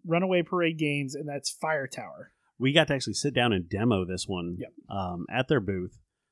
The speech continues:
Speaker 2: Um, it's, it's competitive firefighting is a good way.
Speaker 1: I don't know if firefighting I think it's competitive fire starting.
Speaker 2: <laughs> Yeah.
Speaker 1: <laughs> Like, that's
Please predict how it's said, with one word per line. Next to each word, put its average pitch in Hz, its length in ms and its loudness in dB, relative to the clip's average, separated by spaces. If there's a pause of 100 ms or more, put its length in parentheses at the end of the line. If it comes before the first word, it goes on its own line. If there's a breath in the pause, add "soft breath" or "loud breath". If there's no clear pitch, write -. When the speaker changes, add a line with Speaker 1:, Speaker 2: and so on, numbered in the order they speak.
(160)
Speaker 2:
Um, 95 600 -4
it's, 117 200 -4 (1500 loud breath)
it's 143 160 -2
competitive 151 580 0
firefighting 190 720 2 (720)
is 117 200 4
a 120 80 4
good 131 180 6
way. - 240 -4 (680 loud breath)
Speaker 1:
I 208 80 0
don't 285 140 8
know 226 120 10
if - 120 2
firefighting 220 1120 6 (720 loud breath)
I 175 60 2
think 240 160 6
it's - 80 2
competitive 208 500 4
fire 175 320 4
starting. 127 540 4
Speaker 2:
<laughs> 123 160 0
Yeah. 180 80 8 (140)
Speaker 1:
<laughs> - 160 -2
Like, 202 220 8
that's - 280 0